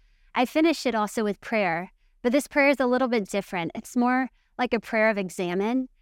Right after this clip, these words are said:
where I kind of think back through the movements of my day.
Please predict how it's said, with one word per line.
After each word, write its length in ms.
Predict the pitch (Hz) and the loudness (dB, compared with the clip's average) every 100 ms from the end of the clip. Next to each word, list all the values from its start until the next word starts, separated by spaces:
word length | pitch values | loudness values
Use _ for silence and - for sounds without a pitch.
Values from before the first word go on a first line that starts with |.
| _ | _
where 140 | 226 | 2
I 100 | 240 | 2
kind 240 | 240 269 285 | 2 2 0
of 100 | 262 | 0
think 300 | - 254 214 | 0 0 2
back 260 | 220 233 | 2 0
through 540 | - 220 214 190 175 196 | -4 -4 -2 -2 -4 -2
the 160 | 214 | 0
movements 640 | 214 233 262 233 208 - - | 2 2 0 0 -2 -2 -2
of 120 | 196 | 0
my 200 | 202 190 | 0 -2
day. 460 | 175 175 143 226 | -2 -4 -6 -10